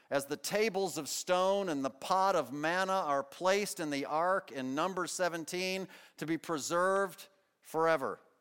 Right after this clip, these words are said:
And we cannot possibly overstate the importance of this lesson in your path of spiritual growth, can we? I mean, without the right attitude towards God's word,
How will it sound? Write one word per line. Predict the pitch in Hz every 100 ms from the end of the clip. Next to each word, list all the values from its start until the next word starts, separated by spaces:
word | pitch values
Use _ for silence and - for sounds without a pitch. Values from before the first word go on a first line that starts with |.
| _ _ _ _ _ _ _ _ _
And | -
we | 135
cannot | 131 165 151 160 165 -
possibly | 156 160 - 143 147
overstate | 143 139 - 147 139
the | 135
importance | 123 - 147 120 -
of | 113
this | 107 131 - - _ _ _ _ _
lesson | 113 127 123 120 107
in | 104 95 95 _ _ _ _ _ _ _ _ _ _ _ _
your | 113 117
path | 110 120 107
of | 98
spiritual | - 120 110 113
growth, | 98 95 -
can | 113 92
we? | 71 _ _ _ _ _ _ _ _ _ _ _ -
I | 127
mean, | 139
without | 127 127 147 147
the | 139
right | 127 143 147 -
attitude | 131 139 135 - 117 98
towards | - 127 120 98
God's | 123 120 101
word, | 110 123 104 85